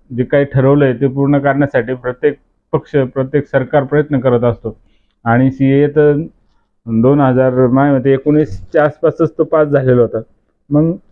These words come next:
<clears throat> आत्ता लागू केला तर बिघडलं कुठं?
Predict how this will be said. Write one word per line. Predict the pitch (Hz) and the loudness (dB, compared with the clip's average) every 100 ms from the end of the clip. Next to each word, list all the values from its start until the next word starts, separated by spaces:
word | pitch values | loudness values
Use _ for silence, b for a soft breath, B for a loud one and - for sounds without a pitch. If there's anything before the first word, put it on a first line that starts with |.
| - | 0
<clears throat> | 269 233 170 - _ _ _ - - - - 254 160 | 2 2 0 -6 _ _ _ -20 -20 0 4 4 2
आत्ता | 135 147 - 185 | 0 -2 2 4
लागू | 180 185 | 4 4
केला | 175 196 196 | 2 0 2
तर | 202 | 0
बिघडलं | 196 214 185 170 | 2 2 4 2
कुठं? | 147 127 | 0 -4